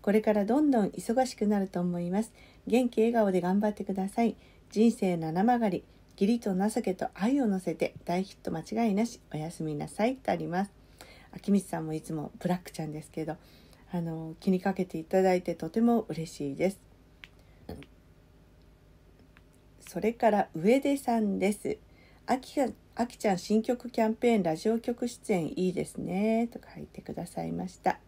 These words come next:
西山秀子さん、ブラジルです。「あきこさん、とても綺麗ですね。お疲れ様でした。おやすみなさい」とあります。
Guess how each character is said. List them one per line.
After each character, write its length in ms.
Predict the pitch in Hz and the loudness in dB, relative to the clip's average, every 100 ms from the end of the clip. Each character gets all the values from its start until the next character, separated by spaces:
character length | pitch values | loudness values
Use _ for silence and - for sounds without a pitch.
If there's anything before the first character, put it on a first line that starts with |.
| - - - - - - | -20 -20 -20 -20 -16 -4
西 240 | 190 - | -2 4
山 200 | 277 277 | 6 6
秀 200 | 277 311 | 6 2
子 100 | 320 | 0
さ 160 | 285 240 | 0 0
ん、 60 | 196 | 4
ブ 100 | 185 | 4
ラ 100 | 190 | 4
ジ 140 | 214 | 4
ル 80 | 214 | 6
で 140 | 254 | 6
す。 160 | 269 - | 4 0
「あ 100 | 240 | -2
き 40 | 262 | 0
こ 80 | 311 | 0
さ 160 | 294 | 2
ん、 40 | 277 | 2
と 120 | 277 | 2
て 100 | 277 | 2
も 120 | 269 | 0
綺 120 | 269 | 2
麗 180 | 277 269 | 2 2
で 120 | 262 | 2
す 100 | 247 | 0
ね。 320 | 208 214 233 233 - - | 2 4 2 0 -12 -14
お 100 | - | -10
疲 200 | - - | -4 -2
れ 80 | 247 | 0
様 240 | 254 240 | 2 2
で 120 | 233 254 | 4 0
し 60 | |
た。 140 | - 220 | 0 2
お 60 | |
や 100 | 214 | 2
す 140 | 226 226 | 0 0
み 100 | 214 | 2
な 160 | 214 | 0
さ 180 | 220 233 | 2 2
い」 100 | 262 262 | 2 2
と 60 | |
あ 60 | 185 | 0
り 100 | 175 | 2
ま 140 | |
す。 80 | 196 | 0